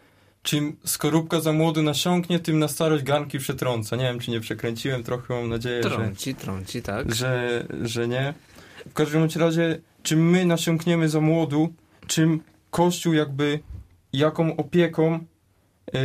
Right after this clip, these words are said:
Speaker 1: y, nas obdarzy za młodu, jak dużą opieką, tak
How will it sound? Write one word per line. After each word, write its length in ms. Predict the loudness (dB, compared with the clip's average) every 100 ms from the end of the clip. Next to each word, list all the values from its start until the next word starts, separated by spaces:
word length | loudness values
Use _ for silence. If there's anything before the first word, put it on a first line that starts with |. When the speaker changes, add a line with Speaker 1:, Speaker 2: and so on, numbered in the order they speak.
| 2
Speaker 1:
y, 40 | 4
nas 240 | 2 2
obdarzy 480 | -2 2 2 2 0
za 120 | 2
młodu, 280 | 2 2 4
jak 200 | 2 2
dużą 340 | 2 4 2
opieką, 500 | 2 0 0 0 -2 -2
tak 400 | 0 2 0 -8